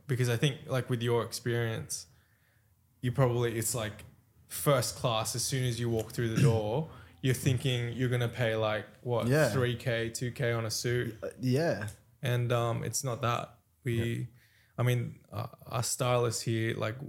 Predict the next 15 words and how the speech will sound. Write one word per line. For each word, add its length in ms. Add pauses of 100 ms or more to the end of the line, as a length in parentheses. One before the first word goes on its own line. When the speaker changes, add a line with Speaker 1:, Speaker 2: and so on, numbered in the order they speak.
(220)
Speaker 1:
we 220
run 320
this 220
like 180
a 60
Michelin 420
star 280
restaurant. 560 (600)
At 120
Speaker 3:
Yeah, 100
you 60
guys 80 (180)
Speaker 1:
every, 200
Speaker 3:
do. 200 (100)
Speaker 1:
at 140